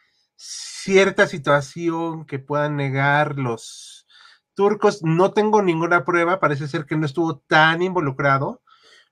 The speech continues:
pero sí estuvo muy involucrado en lo que es la defensa de su, de su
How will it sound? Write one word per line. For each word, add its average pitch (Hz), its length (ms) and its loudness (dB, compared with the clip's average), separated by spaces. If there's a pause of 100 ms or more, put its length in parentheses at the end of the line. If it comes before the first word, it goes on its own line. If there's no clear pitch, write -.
pero 160 200 2
sí 214 180 -4
estuvo 208 260 0
muy 262 240 2
involucrado 202 640 4
en 196 60 -4
lo 175 120 -2
que 165 100 0
es 165 80 -4
la 180 100 2
defensa 156 520 -2
de 165 100 -2
su, 120 580 -4
de 135 200 0
su 131 200 2